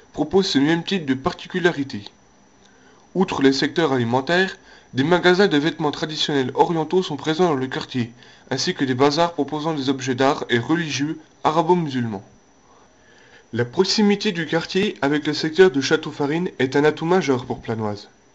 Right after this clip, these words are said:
Elle est la plus grande zone commerciale de la ville et de la région, avec son centre commercial comprenant une grande surface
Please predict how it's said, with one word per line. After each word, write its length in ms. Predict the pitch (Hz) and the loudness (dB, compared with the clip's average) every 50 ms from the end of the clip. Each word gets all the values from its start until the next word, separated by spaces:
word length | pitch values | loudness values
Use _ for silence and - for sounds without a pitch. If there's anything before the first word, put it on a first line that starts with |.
| _ _ - - - - - _ _ - | _ _ -20 -20 -20 -20 -20 _ _ -2
Elle 100 | 135 151 | 4 6
est 60 | 185 | 6
la 140 | 196 190 170 | 8 6 6
plus 140 | - - 160 | 2 0 -2
grande 220 | 143 151 156 143 | 0 0 0 0
zone 160 | 135 147 143 | 2 2 2
commerciale 460 | 143 156 170 185 180 170 - - 175 160 | 2 2 2 2 0 0 0 -2 0 0
de 80 | 156 | 2
la 140 | 143 139 139 | 4 4 4
ville 280 | 139 151 185 180 151 - | 4 2 0 -2 -2 -4
et 60 | 131 127 | -2 0
de 100 | 127 127 | 2 2
la 140 | 123 131 | 2 2
région, 360 | 131 139 165 143 127 120 107 113 - - _ _ - _ _ _ - | 0 0 -2 -2 -2 -4 -6 -8 -12 -20 _ _ -20 _ _ _ -4
avec 220 | - 123 147 147 151 | -2 0 0 0 -2
son 100 | 175 139 | -4 -4
centre 320 | - - 180 165 - 143 | -2 -2 -2 -2 -4 -6
commercial 480 | 135 - 156 156 156 - - 185 170 - | -6 -4 -4 -4 -4 -4 -6 -6 -6 -6
comprenant 420 | - 143 135 - 156 151 160 156 | -6 -6 -4 -2 -2 -2 0 0
une 80 | 135 120 | 0 0
grande 260 | 120 123 156 156 156 | 0 -2 -2 -4 -4
surface 480 | - 139 - - 156 160 175 - - | -8 -12 -4 0 0 0 0 0 -4